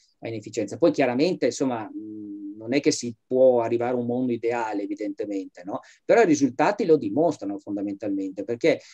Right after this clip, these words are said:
se il, il, l'imprenditore, no? Adesso dico una banalità, però non è una banalità, no? Le scelte di, de-, <clears throat> di acquisto dei servizi di trasporto, pensate un attimino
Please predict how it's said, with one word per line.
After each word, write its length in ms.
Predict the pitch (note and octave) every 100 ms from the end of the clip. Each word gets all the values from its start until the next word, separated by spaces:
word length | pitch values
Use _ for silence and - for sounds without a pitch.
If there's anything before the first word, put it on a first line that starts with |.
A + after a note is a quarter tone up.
| -
se 240 | - D3+
il, 420 | G3+ D3+ B2 B2
il, 1120 | B2 A#2 A#2 A2 A2 G#2+ G#2 G#2+ G#2 G#2 G2+ G#2
l'imprenditore, 1300 | B2+ C3+ C3 C3 B2 - D#3 C3+ A2 G#2 G2+ G2 G2
no? 540 | G2+ D3+ C3 G2 F#2 - - - _
Adesso 240 | A#2+ A#2+
dico 220 | B2+ C#3 C3+
una 160 | A2+
banalità, 520 | A#2 A2 G#2+ G2+ E3+
però 200 | E3+ G#2+
non 180 | G2+ A2
è 40 | C3+
una 180 | G#2+
banalità, 640 | G2 F#2+ G2 G2 - F#2+ -
no? 200 | F2 B2+ _ _ _
Le 140 | - A#2+
scelte 580 | - F3 F#3+ - C#3+ B2
di, 320 | C#3+ D#3 D3
de-, 280 | A#2+ A#2+ -
<clears throat> 240 | - G3+ C3
di 160 | B2+
acquisto 460 | B2 - D3 - D3
dei 80 | A#2+
servizi 380 | A2+ A#2+ B2
di 40 | C3+
trasporto, 800 | B2+ B2 - G#2+ G#2+ - D3+ - _ -
pensate 400 | C3+ - C#3+ D#3+
un 60 |
attimino 640 | C3+ A#2+ A2+ C3+ C#3+ C#3+